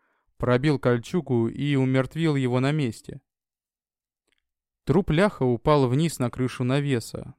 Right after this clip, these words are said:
туда же, куда ночью рухнуло мертвое тело галицкого ратника Данилы, убитого стрелой. Второго поляка убил киевский дружинник, метнув в него с десятка шагов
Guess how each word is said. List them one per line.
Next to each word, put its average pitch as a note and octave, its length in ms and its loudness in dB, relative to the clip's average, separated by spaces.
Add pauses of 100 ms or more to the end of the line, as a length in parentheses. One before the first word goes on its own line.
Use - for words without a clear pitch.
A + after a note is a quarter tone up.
туда C3 320 2
же, B2 100 -2
куда A#2+ 300 0
ночью B2 400 0
рухнуло A#2 380 -4
мертвое A#2 460 -2
тело A#2 320 -2
галицкого A#2 580 -2
ратника A#2 400 -2
Данилы, A#2 640 -2
убитого A2+ 420 -6
стрелой. A#2+ 580 -4 (840)
Второго F3+ 440 2
поляка C#3 440 2
убил B2 320 2
киевский B2 500 -4
дружинник, B2+ 680 -4
метнув A#2+ 480 -4
в B2 40 -4
него A#2 360 0
с A2+ 80 -4
десятка A2+ 480 -4
шагов B2 480 -4